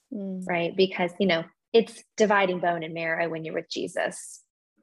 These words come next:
Speaker 2: You know, you'll go in thinking, "I'm gonna talk about this with my spiritual director," and then you end up,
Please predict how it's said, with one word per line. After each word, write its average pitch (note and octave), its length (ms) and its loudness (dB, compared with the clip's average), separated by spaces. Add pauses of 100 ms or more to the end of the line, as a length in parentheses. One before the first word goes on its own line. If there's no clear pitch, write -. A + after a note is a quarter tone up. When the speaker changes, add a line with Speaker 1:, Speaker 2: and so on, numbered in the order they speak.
(200)
Speaker 2:
You F#3+ 100 2
know, F3+ 60 4
you'll G3+ 200 6
go G3 180 6
in F#3+ 160 2
thinking, G3 220 -2
"I'm A3+ 100 4
gonna C4+ 160 2
talk A#3+ 220 -2
about A3+ 200 2
this A3+ 140 0
with G#3 80 -6
my G#3 120 -4
spiritual A3 380 -2
director," F#3 480 0
and F3 220 -6
then E3+ 120 -4
you G3+ 100 2
end F#3 240 2
up, D#3 180 4